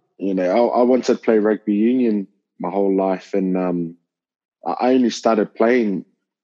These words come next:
rugby union, rugby league, um, in my teens w-, when I turned thirteen. So, um, um, yeah, I d-, I d-, I didn't play as a, as a kid.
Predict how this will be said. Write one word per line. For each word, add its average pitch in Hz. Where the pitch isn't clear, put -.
rugby 113
union, 107
rugby 101
league, 104
um, 95
in 104
my 92
teens 117
w-, -
when 95
I 90
turned 95
thirteen. 104
So, 92
um, 85
um, 90
yeah, 107
I 95
d-, 101
I 113
d-, 104
I 110
didn't 104
play 110
as 95
a, 90
as 90
a 90
kid. 113